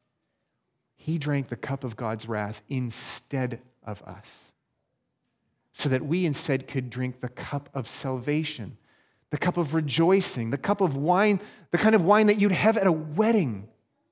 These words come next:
banquet, because he drank the cup of wrath instead of us. And now, friends, you can get all upset at God as a judge. I'm very upset about that, but I'm telling you, that mountain isn't gonna stand in heaven. I'm not gonna be judged because I'm mad at God for being a judge. It won't.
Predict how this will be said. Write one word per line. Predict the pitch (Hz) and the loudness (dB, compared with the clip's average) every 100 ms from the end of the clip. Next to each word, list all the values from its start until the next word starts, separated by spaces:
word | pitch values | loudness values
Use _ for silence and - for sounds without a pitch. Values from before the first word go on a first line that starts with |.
| - | -8
banquet, | 110 92 95 98 - - _ _ _ _ _ _ _ _ _ _ _ _ _ _ | -6 -6 -10 -16 -18 -20 _ _ _ _ _ _ _ _ _ _ _ _ _ _
because | 131 143 131 | -4 -2 -4
he | - 175 147 | -2 -2 -2
drank | 139 131 | -4 -4
the | 120 | -8
cup | 120 120 | -10 -8
of | 104 | -6
wrath | 107 104 - | -6 -6 -8
instead | 107 - 107 | -8 -4 -4
of | 104 | -4
us. | 104 | -6
And | 123 | -4
now, | 139 | -4
friends, | - 147 135 185 | -4 -6 -4 -6
you | |
can | 185 143 127 - _ _ _ _ _ _ - | -6 -6 -6 -8 _ _ _ _ _ _ -2
get | 131 | 2
all | 160 214 | 4 4
upset | - - - 143 113 | 4 0 0 2 0
at | 107 - _ _ | -2 -8 _ _
God | 135 113 | -2 -2
as | 101 | -2
a | 104 | -6
judge. | 92 104 98 | -8 -8 -4
I'm | 135 120 | -4 -2
very | 139 131 | -2 0
upset | - - 117 | -2 -4 -4
about | 101 98 | -4 -6
that, | 127 | -6
but | 135 139 | -6 -4
I'm | 143 | -6
telling | 143 175 165 | -4 -2 -2
you, | 110 | 0
that | 123 - | -2 0
mountain | 127 143 165 120 | 0 0 -2 -4
isn't | 117 127 | -4 -4
gonna | 127 123 120 - - | -4 -4 -6 -12 -12
stand | - 147 165 120 | -4 -2 0 0
in | |
heaven. | 110 156 135 82 - _ _ _ _ _ | -2 -2 -4 -10 -14 _ _ _ _ _
I'm | 104 | -2
not | 147 | 0
gonna | 156 | 0
be | 127 | 0
judged | 120 113 - | 0 -2 -2
because | 120 127 | -2 0
I'm | 113 | 2
mad | 127 | 0
at | 120 | 0
God | 107 98 | -4 -6
for | 98 | -8
being | 98 | -8
a | 95 | -8
judge. | 95 92 | -10 -10
It | 127 139 | -12 -8
won't. | 156 190 139 - | -4 -4 -4 -8